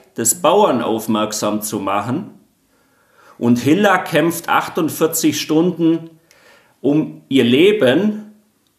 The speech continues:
wird in meinen Augen bestialisch gequält. Und das Ganze hinter einem Kreuz, das steht jetzt natürlich nicht vor diesem Nebenhof,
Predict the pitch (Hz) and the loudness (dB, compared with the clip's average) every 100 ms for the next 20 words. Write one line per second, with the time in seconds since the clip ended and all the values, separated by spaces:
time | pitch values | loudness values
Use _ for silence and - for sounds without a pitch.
0 | _ - 127 147 131 120 127 190 202 - | _ -2 0 0 2 2 2 2 0 0
1 | 135 165 160 120 123 123 - 113 110 165 | 2 2 0 0 -2 -2 -4 -4 0 0
2 | 208 - - 139 - 131 165 123 151 214 | 0 -2 -4 -6 -4 0 2 4 2 0
3 | - - _ _ _ _ _ _ - _ | -6 -20 _ _ _ _ _ _ -20 _
4 | 131 120 123 117 - 127 196 208 214 214 | -2 0 0 0 2 2 2 0 0 2
5 | 208 - 160 170 156 104 123 120 107 101 | 0 0 0 2 2 2 4 2 2 0
6 | 104 110 156 233 - - - 117 - 117 | 2 4 4 2 -2 -8 -6 -6 -2 -2
7 | 113 - 110 107 117 104 117 151 - - | -2 -2 -4 -2 -2 0 2 2 0 -10
8 | - _ - 104 104 104 98 92 104 185 | -20 _ -8 -2 -2 -2 -4 -2 0 0
9 | 190 190 214 214 | 2 4 4 0